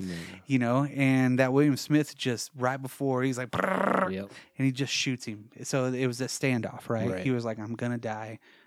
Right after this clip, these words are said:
Speaker 2: Might as well die right now. My brother's shot, blah, blah, blah."
Speaker 1: Right.
Speaker 2: So he picks him up and he takes him to the park 'cause they alluded to the park, you know?
Speaker 1: Yeah.
Speaker 2: He's like, "You remember when we used to go to the park?"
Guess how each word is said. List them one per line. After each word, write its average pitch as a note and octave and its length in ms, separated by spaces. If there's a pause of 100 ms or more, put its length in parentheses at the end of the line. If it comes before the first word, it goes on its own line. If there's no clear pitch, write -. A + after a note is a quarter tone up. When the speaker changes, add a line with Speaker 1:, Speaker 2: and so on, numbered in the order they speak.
(120)
Speaker 2:
Might A2+ 100
as G2+ 80
well A2+ 120
die G#2+ 180
right A2+ 180
now. G#2 280
My A#2 100
brother's A2+ 300
shot, G#2+ 320 (100)
blah, A2 140
blah, G2 100
blah." C#2+ 260 (280)
Speaker 1:
Right. F2+ 200 (320)
Speaker 2:
So - 140
he G#3 80
picks A#3+ 240
him F#3 120
up F3 160 (440)
and D#3+ 420
he E3+ 140
takes E3+ 320
him E3 120
to F3 160
the D3+ 80
park A3 300
'cause C3 180
they C#3 200
alluded C#3 340
to - 80
the C#3 80
park, D#3+ 460
you A#2+ 100
know? A#2 220
Speaker 1:
Yeah. A2+ 240
Speaker 2:
He's B2+ 240
like, B2 160
"You D3 240
remember G3 320
when G#3 180
we G#3 120
used G3+ 140
to G3 40
go G3+ 100
to G3+ 80
the G3 60
park?" G#3+ 260